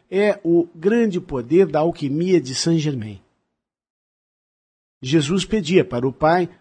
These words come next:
para que a sua energia espírito fluísse através de suas mãos e curasse os doentes. E isso acontecia.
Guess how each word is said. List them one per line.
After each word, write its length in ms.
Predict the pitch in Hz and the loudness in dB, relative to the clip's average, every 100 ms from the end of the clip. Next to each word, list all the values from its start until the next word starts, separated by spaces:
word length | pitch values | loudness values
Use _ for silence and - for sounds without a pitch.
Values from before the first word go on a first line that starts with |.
| _ | _
para 300 | 147 151 160 | -4 0 0
que 280 | 156 - 170 | -2 -2 2
a 100 | 170 | 2
sua 300 | 156 - 202 | 0 0 0
energia 400 | 208 220 170 131 | 2 0 0 -2
espírito 520 | 147 - 156 180 185 | -4 -4 -2 -2 -2
fluísse 540 | 196 214 214 190 180 143 | -6 -4 -2 0 0 -2
através 520 | 123 127 123 147 151 | -4 -4 -4 -2 -2
de 120 | 151 | -4
suas 300 | 143 190 180 | -2 0 0
mãos 360 | 139 151 190 - - _ - | 0 2 0 -2 -12 _ -12
e 100 | 190 | -4
curasse 480 | 214 170 175 170 | 0 2 2 0
os 80 | 170 | -4
doentes. 540 | 151 175 135 - - - _ _ _ _ | 0 0 0 -4 -14 -16 _ _ _ _
E 120 | 127 | -6
isso 200 | 135 - | -4 -4
acontecia. 640 | 156 156 143 120 117 92 | -2 -4 -4 -6 -8 -10